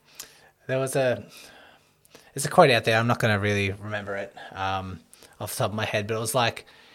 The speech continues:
you know, it's, the answers aren't really important. It's the type of questions that you ask yourself. And it's almost like, you know, you're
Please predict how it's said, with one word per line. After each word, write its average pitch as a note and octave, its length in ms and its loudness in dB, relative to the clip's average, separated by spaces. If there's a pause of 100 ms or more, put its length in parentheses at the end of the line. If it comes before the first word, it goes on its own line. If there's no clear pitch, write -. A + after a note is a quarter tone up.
(220)
you C3+ 60 -6
know, A2 300 -2
it's, - 180 -6 (880)
the C#3 200 6
answers E3+ 320 4
aren't C3 220 4
really A#2+ 220 0
important. G2+ 460 -2
It's - 160 -6
the G#2 100 -8
type B2+ 260 0
of A#2 80 -6
questions A2 340 0
that G2+ 80 -4
you F#2 140 -4
ask G2 240 -2
yourself. E2 420 -6 (280)
And F#2+ 480 -4 (340)
it's - 480 -4 (180)
almost B2 500 -2
like, G2 300 -2
you A2+ 60 -6
know, F#2+ 200 -4 (400)
you're G#2+ 420 -2